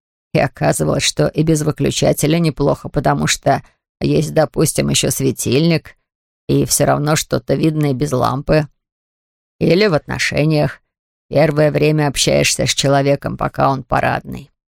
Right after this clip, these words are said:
и ты парадный. Через время из тебя, из него лезут тараканы, и люди разбегаются.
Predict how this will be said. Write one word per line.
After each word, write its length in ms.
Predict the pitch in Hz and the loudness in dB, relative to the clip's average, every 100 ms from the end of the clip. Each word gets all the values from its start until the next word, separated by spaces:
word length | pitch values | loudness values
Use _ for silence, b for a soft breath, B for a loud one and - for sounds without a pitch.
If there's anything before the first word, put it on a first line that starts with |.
| _ | _
и 160 | 147 170 | 0 0
ты 220 | - 135 | -2 -4
парадный. 680 | - 139 85 87 110 127 _ _ _ _ _ _ _ | -2 0 -2 -4 -12 -18 _ _ _ _ _ _ _
Через 280 | - 143 143 | -2 0 2
время 360 | 160 165 151 147 | 2 2 2 -2
из 120 | - | -2
тебя, 380 | 139 135 156 156 | -2 2 4 2
из 180 | - | 0
него 280 | 139 143 160 | -4 0 2
лезут 380 | 151 147 143 - | 2 0 -2 -6
тараканы, 880 | - 139 - 143 156 175 202 220 220 | -2 -2 0 2 2 2 2 0 0
и 200 | - 143 | 0 0
люди 240 | 131 127 | 0 -2
разбегаются. 880 | 131 131 139 135 127 110 - - | -6 -8 -10 -6 -6 -4 -6 -8